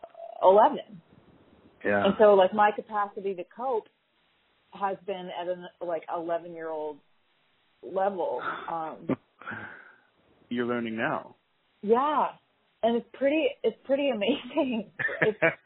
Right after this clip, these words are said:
Speaker 2: <laughs>
Speaker 1: it's a really wild experience. And
Speaker 2: Yeah.
Speaker 1: in some ways, I kind of feel like I, it's kind of exciting to be thirty-seven and totally reinventing my life. Like,
Speaker 2: <laughs>
Speaker 1: and I know anybody can do that at any time. Like, you talked about coming out of this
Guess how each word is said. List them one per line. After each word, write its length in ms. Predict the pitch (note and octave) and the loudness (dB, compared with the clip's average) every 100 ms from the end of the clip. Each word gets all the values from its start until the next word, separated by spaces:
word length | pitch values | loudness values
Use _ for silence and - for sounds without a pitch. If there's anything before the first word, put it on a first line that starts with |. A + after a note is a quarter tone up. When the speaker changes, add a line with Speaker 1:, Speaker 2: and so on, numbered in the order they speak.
| F3 | -2
Speaker 2:
<laughs> 400 | - - - - | -2 -6 -8 0
Speaker 1:
it's 160 | A#3 - | 0 2
a 80 | A#3 | -2
really 540 | G3 G#3 A3+ A3+ A#3 | -2 0 2 4 2
wild 360 | G#3 G3+ G#3 G#3 | 0 0 0 -4
experience. 720 | G3+ - G#3 C4 G#3 E3 F#3 - | -8 -8 -6 -6 -8 -14 -12 -6
And 300 | F3+ F#3+ F#3 | -4 -6 -8
Speaker 2:
Yeah. 140 | G3 - - | -12 -8 -2
Speaker 1:
in 120 | A3+ | 2
some 140 | D4 D#4 | 4 4
ways, 180 | G#4 E4+ A#3 | 2 2 0
I 40 | |
kind 200 | A#3 A3 | 0 -6
of 60 | A3 | -6
feel 440 | A#3 A3 G#3+ G3+ G3+ | -4 -2 0 -2 -2
like 200 | G3+ F#3+ - | -4 -2 -2
I, 460 | F3+ F#3+ F#3+ F#3 - _ _ _ _ _ C#3+ | 0 0 -4 -6 -12 _ _ _ _ _ 0
it's 120 | A3 - | 0 2
kind 160 | C#4+ D#4+ | 2 2
of 140 | D4 | 2
exciting 460 | C4+ - B3+ F4 D#4+ | -2 4 6 4 0
to 60 | A#3 | -4
be 220 | G#3 G#3+ | -4 0
thirty-seven 640 | A#3+ A#3+ A#3+ A#3+ A#3 B3 A3+ | 2 2 2 0 0 0 -4
and 140 | G3+ - - | -6 -8 0
totally 440 | G#3 A3 A3 G#3+ | 4 4 2 -2
reinventing 600 | G#3+ G3+ G3+ F#3+ F#3 F#3 F3 | 0 0 0 0 -4 -6 -8
my 140 | E3 | -6
life. 300 | E3+ F#3+ - - F#3+ | -4 -6 -6 -6 4
Like, 180 | F#3+ - - - - - - | 4 2 -10 -18 -18 -20 -20
Speaker 2:
<laughs> 0 | - _ - | -20 _ -10
Speaker 1:
and 340 | - C4+ A#3+ C4 | -6 0 2 4
I 120 | B3+ | 4
know 320 | B3 C#4+ D4+ B3 | 4 4 2 0
anybody 380 | C4 C4 B3 B3 | -4 -6 -6 -8
can 160 | A#3 | -12
do 140 | G#3+ A#3+ | -10 -6
that 220 | A3+ G3+ | -6 -6
at 100 | G3 - | -10 -12
any 260 | G#3+ G#3 G3+ | -12 -12 -12
time. 240 | G#3 A#3 F#3+ | -10 -8 -8
Like, 160 | F#3 | -8
you 140 | G3 G3 | -8 -6
talked 280 | G3+ G3 | -6 -2
about 220 | G3+ F#3+ - | 0 -2 -2
coming 240 | G3 F#3+ | -6 -2
out 100 | F3+ | -2
of 60 | |
this 100 | F3 | -4